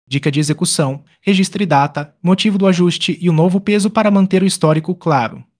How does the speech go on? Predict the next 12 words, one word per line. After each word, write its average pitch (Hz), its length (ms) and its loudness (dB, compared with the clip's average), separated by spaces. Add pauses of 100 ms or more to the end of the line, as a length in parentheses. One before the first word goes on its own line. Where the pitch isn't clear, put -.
(220)
Cronograma 170 480 0
simples 190 440 -2
de 160 100 -2
rebalanceamento. 165 760 -2
Uma 185 140 -2
prática - 460 -4
eficiente 180 600 -4
é 196 60 -2
um 190 80 0
cronograma 180 500 0
mensal 185 380 0
simples. 127 720 -8